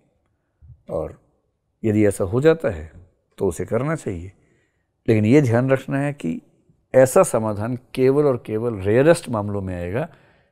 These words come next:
क्योंकि यदि उस सिविल सेवक ने हर मामले में ऐसा करना शुरू किया तो दस दिन के बाद ऐसा होगा कि वो खुद किसी योजना का लाभार्थी बनने की लाइन में लगा होगा, उससे सारा वेतन,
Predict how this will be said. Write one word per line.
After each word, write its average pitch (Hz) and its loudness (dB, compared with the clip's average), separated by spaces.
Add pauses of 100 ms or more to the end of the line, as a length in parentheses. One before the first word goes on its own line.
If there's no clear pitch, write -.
(140)
क्योंकि 110 0
यदि 143 4
उस 123 -8
सिविल 113 -4
सेवक 98 -4
ने - -10
हर 107 0
मामले 117 0
में 107 -4
ऐसा 104 -8
करना 95 -10
शुरू 92 -8
किया 98 -6 (1200)
तो 123 0
दस 117 4
दिन 117 2
के 110 -2
बाद 104 2
ऐसा 98 -2
होगा 95 -4
कि 113 -10
वो 113 -2 (100)
खुद 156 0
किसी - -6
योजना 113 2
का 113 -4
लाभार्थी 101 -2
बनने 101 -4
की 104 -8
लाइन 98 -2
में 92 -8
लगा 90 -6
होगा, 104 -4
उससे 139 -10
सारा 98 -6
वेतन, 95 -4